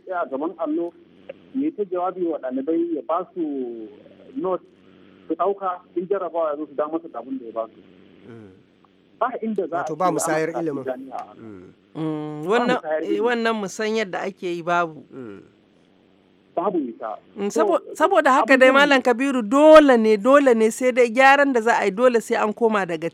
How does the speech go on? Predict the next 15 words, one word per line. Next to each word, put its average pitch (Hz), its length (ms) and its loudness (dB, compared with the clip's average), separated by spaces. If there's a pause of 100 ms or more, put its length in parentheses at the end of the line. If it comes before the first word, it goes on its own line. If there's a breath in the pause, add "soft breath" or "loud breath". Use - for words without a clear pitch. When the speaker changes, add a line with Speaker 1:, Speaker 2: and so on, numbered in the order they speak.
Speaker 3:
can 247 340 4
tushe, 226 560 -2
daga 160 240 -6
Speaker 2:
Mm. 220 140 -12
Speaker 3:
can, 254 560 0 (580 soft breath)
eh, 240 460 -6
inda, 254 260 4
inda 254 240 0
ake 226 300 -2
fara 233 340 6
Speaker 1:
Dole 196 80 4
Speaker 3:
ba 220 140 8
Speaker 1:
ne. 208 60 6
Speaker 3:
yara 190 300 6
ilimi. 170 460 -4